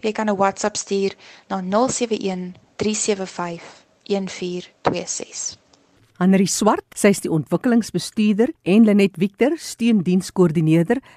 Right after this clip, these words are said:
Speaker 2: by die Nasionale Instituut vir Dowes in Woester, wat vandag deelgeneem het aan ons program. Onthou, jy kan hulle kontak, stuur jou WhatsApp of jy nou die video wil kyk of jy wil ondersteuning bied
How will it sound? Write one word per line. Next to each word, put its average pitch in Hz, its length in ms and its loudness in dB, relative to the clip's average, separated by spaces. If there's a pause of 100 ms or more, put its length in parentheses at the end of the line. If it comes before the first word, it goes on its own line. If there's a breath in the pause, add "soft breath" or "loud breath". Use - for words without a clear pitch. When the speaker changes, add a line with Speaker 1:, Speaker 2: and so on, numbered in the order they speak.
Speaker 2:
by 156 80 -2
die 160 100 0
Nasionale 160 500 -2
Instituut 170 440 -2
vir 151 260 -2
Dowes 180 380 2
in 139 120 -2
Woester, 202 320 2
wat 151 120 -4
vandag 160 380 0
deelgeneem 214 520 4
het 190 120 -2
aan 156 160 -2
ons 151 160 -4
program. 156 520 -8 (560 soft breath)
Onthou, 208 520 4
jy 180 120 0
kan 190 160 0
hulle 175 160 2
kontak, 170 420 -2
stuur 226 280 0
jou 190 200 2
WhatsApp 170 500 0
of - 180 -4
jy 170 80 4
nou 156 140 4
die 151 160 0
video 202 280 4
wil 208 140 2
kyk - 280 -2
of - 80 -10
jy 156 120 -2
wil 143 100 -4
ondersteuning 208 760 2
bied 214 240 0